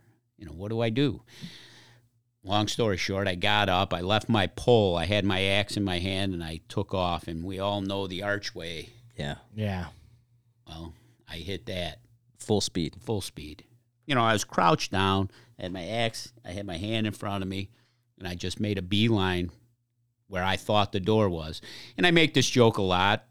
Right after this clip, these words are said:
Speaker 1: You know, if I was three feet to the left, I, we wouldn't be having this conversation 'cause I would have hit the door and we would have been great. But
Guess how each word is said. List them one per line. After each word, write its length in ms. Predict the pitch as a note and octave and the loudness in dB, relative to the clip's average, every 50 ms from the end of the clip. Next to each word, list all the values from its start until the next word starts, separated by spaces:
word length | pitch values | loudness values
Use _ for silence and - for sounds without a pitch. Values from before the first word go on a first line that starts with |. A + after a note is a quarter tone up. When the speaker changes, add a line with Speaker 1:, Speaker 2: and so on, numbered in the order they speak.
| _ - | _ -6
Speaker 1:
You 80 | G2+ | -4
know, 100 | F#2+ F#2+ | -2 -2
if 100 | F#2 - | -2 -2
I 120 | G#2 G2+ F#2+ | -2 -2 -2
was 220 | F2+ F2 - - | -2 -4 -6 -8
three 300 | - - G#2 G#2+ G#2 G2 | -8 -6 -4 -2 -2 -2
feet 300 | - - G#2+ G2+ F#2 - | 0 0 -2 -2 -2 -2
to 60 | - | -4
the 100 | G2 G2+ | -4 -2
left, 400 | F2+ G2 A#2 A#2+ G2+ F#2 - - | 0 2 2 2 2 0 -2 -6
I, 260 | G2 F#2+ F#2 F#2 F#2 G2 | -8 -6 -6 -6 -6 -6
we 160 | G2+ F#2+ F#2 | -6 -6 -6
wouldn't 260 | F2 F#2 F#2 F2 F2+ E2 | -4 -6 -6 -6 -6 -6
be 120 | F2 E2 | -4 -4
having 280 | F#2 G#2 G#2 G2 F2 D#2+ | -2 -2 -4 -4 -6 -8
this 140 | D#2 D#2+ | -10 -10
conversation 680 | - - E2+ E2 D#2+ D#2+ - - - F2+ F2 - F#2+ F#2+ | -10 -10 -10 -10 -10 -12 -12 -12 -10 -10 -8 -8 -8 -8
'cause 180 | - F#2 F2 | -8 -8 -8
I 80 | F2+ F2+ | -8 -6
would 140 | F2+ F2+ F2 | -6 -4 -4
have 80 | E2 | -4
hit 140 | F2 F2 D#2+ | -4 -6 -6
the 80 | - D#2+ | -10 -12
door 320 | D#2+ - E2 F2+ F2+ F2+ | -10 -10 -8 -6 -6 -6
and 80 | F#2 F2 | -4 -4
we 100 | F2 F2 | -4 -4
would 120 | E2+ E2+ | -6 -8
have 60 | E2 | -10
been 140 | E2+ D#2+ E2 | -10 -10 -10
great. 400 | D#2+ - G#2+ B2 B2 G#2 E2 - | -6 -4 -2 -2 -2 -2 -4 -6
But 540 | - - - A2+ - A#2+ A2 - G#2 - | -6 -6 -4 -4 -2 -2 -4 -4 -6 -10